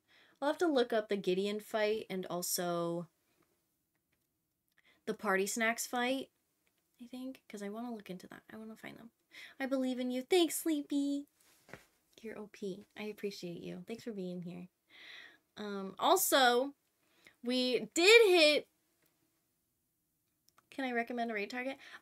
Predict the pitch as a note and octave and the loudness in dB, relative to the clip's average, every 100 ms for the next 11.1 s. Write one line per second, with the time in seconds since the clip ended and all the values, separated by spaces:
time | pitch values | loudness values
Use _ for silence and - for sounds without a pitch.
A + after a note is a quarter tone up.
0 | _ A#3+ C#4+ F#4 F#4+ F#4+ F#4+ F#4 F#4 - | _ 6 6 6 6 6 6 4 2 2
1 | F4 E4+ E4 D#4+ D#4 _ _ _ _ _ | 4 6 4 0 -4 _ _ _ _ _
2 | _ _ _ _ _ _ A3+ C4+ C#4 C4+ | _ _ _ _ _ _ -2 2 2 2
3 | C4+ C4 C4+ _ _ _ - _ _ _ | 0 -2 -4 _ _ _ -20 _ _ _
4 | - _ _ _ _ C#4+ C4+ C4+ C4 D#4 | -20 _ _ _ _ -4 0 0 0 2
5 | D#4 D#4 F4+ E4 - - _ _ _ _ | 2 4 6 4 2 -16 _ _ _ _
6 | _ _ _ _ _ _ _ _ B3+ C#4+ | _ _ _ _ _ _ _ _ 2 2
7 | D4+ D#4 D#4 D4 - _ _ - C4 D#4 | 2 2 0 -4 -14 _ _ 4 6 6
8 | E4+ - - _ _ _ _ _ - F4+ | 2 -6 -18 _ _ _ _ _ 2 4
9 | E4+ - F4+ F4+ F#4 F4+ F#4 F4+ F#4 _ | 4 0 2 4 4 4 4 0 -4 _
10 | _ _ _ _ C4 B3+ B3 A#3+ A#3+ A#3+ | _ _ _ _ -4 -2 -2 -2 -2 -4